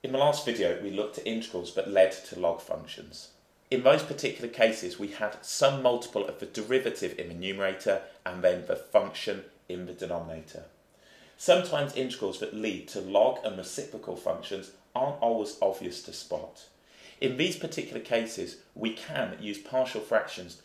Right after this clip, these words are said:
to split the integral and then deal with much simpler expressions. So let's look at an example of that. Let's take now the integral,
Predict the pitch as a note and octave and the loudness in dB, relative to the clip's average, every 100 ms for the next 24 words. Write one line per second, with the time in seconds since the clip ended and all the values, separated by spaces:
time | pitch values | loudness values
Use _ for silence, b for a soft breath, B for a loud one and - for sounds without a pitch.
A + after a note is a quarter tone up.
0 | B - F2+ - C#3+ D3+ F#2+ F2+ F2 - | B -14 -10 -4 -2 -2 -2 -4 -4 -6
1 | F2 F2 B B G#2+ G2+ G#2+ G#2+ G#2 F#2 | -6 -6 B B 0 4 0 0 0 0
2 | F2+ - G2 - - G#2+ F2+ - - - | -2 -4 -4 -4 -4 -2 -4 0 0 0
3 | - F2+ - F2+ - - - - - _ | -10 -14 -2 -2 -2 -8 -14 -16 -20 _
4 | b b - D3 - D#3+ E3+ C#3+ - A2+ | b b 8 8 10 6 4 0 0 -6
5 | - A2 G2+ G#2 F2+ - E2+ - C#3 C#3+ | 6 6 6 4 2 4 -2 6 6 6
6 | - A#2 A2 - F2 E2+ E2+ B B - | -2 2 2 2 -4 -4 -4 B B -10
7 | G#2 A2+ G#2 - F#2 F2 - | -4 -4 -4 -6 -6 -6 -8